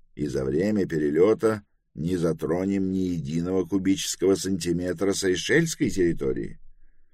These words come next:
«Сейшел не станет так трактовать происходящее, Кадел. Гея, если она в действительности существует, со всех сторон окружена территорией Сейшельского союза,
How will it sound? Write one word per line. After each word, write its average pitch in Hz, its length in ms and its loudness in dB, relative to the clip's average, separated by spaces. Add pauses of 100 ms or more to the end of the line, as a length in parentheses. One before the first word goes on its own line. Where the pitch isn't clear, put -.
(260)
«Сейшел 87 640 4
не 120 140 6
станет 85 540 0
так 78 220 -2
трактовать 80 600 -2
происходящее, 78 920 -2
Кадел. 76 500 -4 (680)
Гея, 95 560 6 (260)
если 82 260 2
она 90 120 0
в 87 60 -2
действительности 90 720 0
существует, 87 880 2 (300)
со 78 180 -2
всех 90 280 2
сторон 90 360 0
окружена 82 520 0
территорией 87 560 0
Сейшельского 82 760 0
союза, 98 540 0